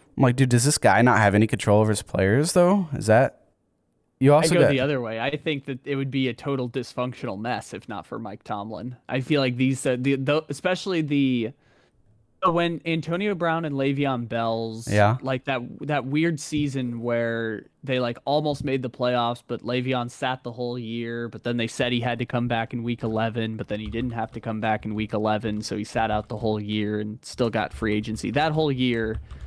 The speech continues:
Speaker 2: that was also Antonio Brown's last year in
Speaker 1: Yep, it was.
Speaker 2: Pittsburgh.
Speaker 1: I don't know, but
Speaker 2: Uh, you,
Speaker 1: I see
Speaker 2: It
Speaker 1: it
Speaker 2: felt like
Speaker 1: like
Speaker 2: everything just unraveled, uh, after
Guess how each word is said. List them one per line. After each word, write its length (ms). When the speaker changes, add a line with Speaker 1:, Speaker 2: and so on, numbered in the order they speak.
Speaker 2:
that 100
was 140
also 720
Antonio 460
Brown's 560
last 420
year 440
in 60
Speaker 1:
Yep, 240
it 100
was. 360
Speaker 2:
Pittsburgh. 180
Speaker 1:
I 160
don't 140
know, 160
but 180
Speaker 2:
Uh, 40
you, 140
Speaker 1:
I 340
see 200
Speaker 2:
It 40
Speaker 1:
it 120
Speaker 2:
felt 140
like 220
Speaker 1:
like 60
Speaker 2:
everything 380
just 220
unraveled, 760
uh, 40
after 680